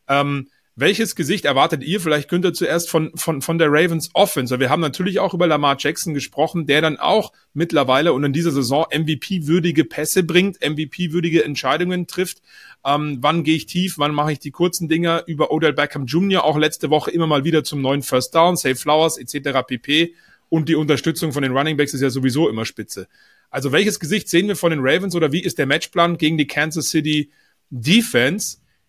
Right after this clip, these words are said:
die, und das hat Christoph eingangs gesagt, ja auch, äh, vor allen Dingen, ja, sage ich mal, ab dem Herbst, ab November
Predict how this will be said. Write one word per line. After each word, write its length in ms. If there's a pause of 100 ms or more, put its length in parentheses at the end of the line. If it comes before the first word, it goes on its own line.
(180)
die, 240
und 60
das 120
hat 120
Christoph 380
eingangs 560
gesagt, 400
ja 120
auch, 320 (140)
äh, 280
vor 200
allen 140
Dingen, 480 (140)
ja, 400
sage 320
ich 100
mal, 100
ab 180
dem 120
Herbst, 380
ab 180
November 540